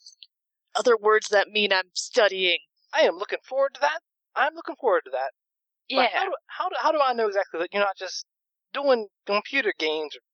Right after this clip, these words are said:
Speaker 2: stuff like that in your eyes?
Speaker 1: Would I have bothered sitting out in the living room if I was just gonna dick around on the internet where you can see it?
Speaker 2: Yeah. I can't see your eyes.
Speaker 1: If I could take the battery out and not be blind, I would.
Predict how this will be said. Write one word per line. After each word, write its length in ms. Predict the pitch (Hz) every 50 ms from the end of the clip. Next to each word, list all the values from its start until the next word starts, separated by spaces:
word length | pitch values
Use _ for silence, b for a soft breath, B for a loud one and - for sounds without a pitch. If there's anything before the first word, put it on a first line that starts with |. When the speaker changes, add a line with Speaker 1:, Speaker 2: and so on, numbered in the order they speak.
| _ -
Speaker 2:
stuff 300 | - - - 226 - -
like 160 | 190 165 -
that 180 | 185 180 170
in 60 | 156 131
your 120 | 123 131
eyes? 460 | 156 160 151 139 123 123 - - - - - _ _ _ _ _ _ _ _ _ _ _ _ _ _
Speaker 1:
Would 680 | - - _ _ _ _ - - _ _ _ _ - - 202
I 100 | - 214
have 160 | 214 208 202 - _
bothered 280 | - 208 196 190 196 196 -
sitting 320 | - - 214 196 185 185
out 140 | 185 185 -
in 40 | _
the 100 | 175 170 165
living 280 | 165 180 170 185 190 185 185
room 180 | 196 196 202 202 _ _ _ _ _ _ _
if 100 | - - -
I 100 | 175 165
was 140 | 135 170 -
just 160 | - - -
gonna 160 | 180 180 175 175
dick 140 | 165 180 175 -
around 220 | 180 175 175 175
on 100 | 175 175 170
the 120 | - -
internet 320 | 180 180 180 180 180 180 -
where 100 | 170 165
you 100 | 151 147
can 140 | - _ -
see 240 | - - 190 180 185
it? 120 | 185 - _ _ _ _ _ _ _ _
Speaker 2:
Yeah. 180 | - 262 240 254 285 - _ _ _ _ _ _ _ _ _ _ _ _ _ _ _ _ _ _ _ _ _ _ _ _ _ _ _ - - _ _ _ _ _ _ -
I 60 | 349 -
can't 200 | - 494 427 -
see 160 | - 269 240
your 180 | 220 214 202 196
eyes. 440 | 202 254 330 339 - - - - - _ _ _ _ _
Speaker 1:
If 120 | - - 302
I 80 | 294
could 140 | - 320 -
take 160 | - 320 311
the 100 | - 262
battery 380 | - - 233 226 220 220 220 214
out 140 | 208 190 190
and 60 | 196
not 160 | 196 196 -
be 100 | 202 190 -
blind, 280 | 170 175 170 170 165 160
I 40 | 147 151
would. 200 | 143 143 147